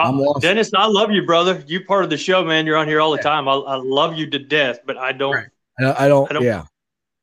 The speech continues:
Speaker 1: I don't get that. <laughs> 'Cause
Speaker 2: Yeah.
Speaker 1: like I said, I'll say it again. He's had four three hundred yard passing games. Let's see here, Dennis.
Speaker 2: And he,
Speaker 1: uh, I got, give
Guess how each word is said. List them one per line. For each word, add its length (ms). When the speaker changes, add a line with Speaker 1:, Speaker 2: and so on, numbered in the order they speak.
Speaker 1:
I 80
don't 180
get 180
that. 220
<laughs> 20
'Cause 720
Speaker 2:
Yeah. 140
Speaker 1:
like 140
I 60
said, 220
I'll 120
say 180
it 60
again. 240
He's 240
had 200
four 360
three 280
hundred 180
yard 300
passing 360
games. 400
Let's 160
see 120
here, 80
Dennis. 300
Speaker 2:
And 140
he, 80
Speaker 1:
uh, 220
I 40
got, 120
give 80